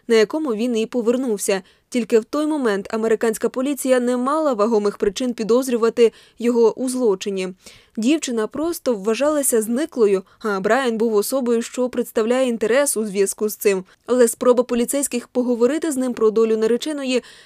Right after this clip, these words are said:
не склалася. Сім'я вирішила спілкуватися тільки через свого адвоката Стівена Бертоліно. Він озвучив заяву Лондрі для преси.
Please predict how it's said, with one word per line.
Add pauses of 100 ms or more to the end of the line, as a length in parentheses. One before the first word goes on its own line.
(280)
не
склалася.
Сім'я
вирішила
спілкуватися
тільки
через
свого
адвоката (360)
Стівена
Бертоліно. (400)
Він
озвучив
заяву
Лондрі
для
преси.